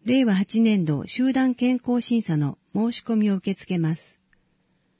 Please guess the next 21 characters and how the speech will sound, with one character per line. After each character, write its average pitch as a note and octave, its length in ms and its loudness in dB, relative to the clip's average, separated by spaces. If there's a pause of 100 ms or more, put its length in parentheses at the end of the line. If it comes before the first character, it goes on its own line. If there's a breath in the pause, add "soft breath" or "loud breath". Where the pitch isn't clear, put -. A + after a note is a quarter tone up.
(360)
日 G#3+ 180 2
程 C4 240 2
や G3 140 4
申 G3 240 2
し - 80 -12
込 A#3+ 120 0
み A#3+ 120 2
方 A#3 220 0
法 F3 240 -2
等 F#3+ 280 -2
は、 C#3+ 220 -2 (500 soft breath)
令 B3+ 200 2
和 F3+ 100 2
八 F#3 240 -2
年 A3 220 2
度 G3+ 120 0
版 F3 300 0 (320)
健 B3 280 0
康 B3+ 160 -2
診 A3+ 260 0
査、 - 340 -6